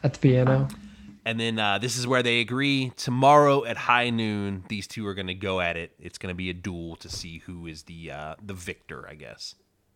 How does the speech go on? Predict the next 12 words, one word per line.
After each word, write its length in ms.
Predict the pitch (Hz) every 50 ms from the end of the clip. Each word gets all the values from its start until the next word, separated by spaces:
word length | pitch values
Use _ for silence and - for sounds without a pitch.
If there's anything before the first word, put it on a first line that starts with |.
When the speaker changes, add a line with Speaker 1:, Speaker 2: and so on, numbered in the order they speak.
| _ _ _ _ _ _ _ _ _ _
Speaker 1:
Dun, 160 | - 143 139
dun, 160 | 110 - - -
dun. 480 | 147 156 160 160 165 170 185 190 262 - - - - - _ _ _ _ -
Speaker 2:
Um, 340 | 104 101 98 95 92 95 98
we 80 | 110
go 140 | 123 156 156
the 60 | 156
next 200 | 160 160 - -
day. 300 | - 160 156 180 208 190 - _ _ _ _ _ _ _ _ _ _ _ _ _ - - _ -
Um, 580 | 107 104 101 98 98 98 98 95 98 110 117 - _
Carl 400 | - - 131 120 120 123 123 127
arrives. 600 | 123 123 120 120 123 123 131 151 143 - - -